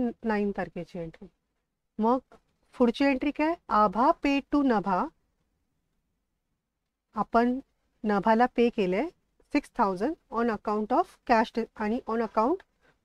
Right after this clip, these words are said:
फाय पर्सेंटचं कॅश discount पण calculate करायचंय. तर नभा is receiver of benefit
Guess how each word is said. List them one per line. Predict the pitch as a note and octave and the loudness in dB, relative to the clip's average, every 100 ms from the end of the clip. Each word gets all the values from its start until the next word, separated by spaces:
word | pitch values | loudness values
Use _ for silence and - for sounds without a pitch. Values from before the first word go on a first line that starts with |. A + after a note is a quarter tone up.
| _ | _
फाय | - G#3+ | 4 4
पर्सेंटचं | A#3+ A#3+ A#3+ A#3 | 2 -2 -4 -6
कॅश | C#4+ G#3+ - | -4 -4 -4
discount | G#3 - G3 | -6 -4 -6
पण | F3+ F#3+ | -4 -6
calculate | F#3+ F3 - E3+ | -6 -8 -8 -10
करायचंय. | - E3 D#3 D#3 - _ _ _ _ _ _ - | -10 -12 -12 -16 -18 _ _ _ _ _ _ 0
तर | A#3+ B3+ D#4 _ _ _ _ _ _ _ _ _ - | 4 4 2 _ _ _ _ _ _ _ _ _ -2
नभा | G3+ G3 A#3+ | 0 2 6
is | B3 A#3+ | 6 6
receiver | A3 G3+ A#3 C4 | 2 2 4 4
of | C4+ B3+ | 4 2
benefit | B3+ C4 | 2 2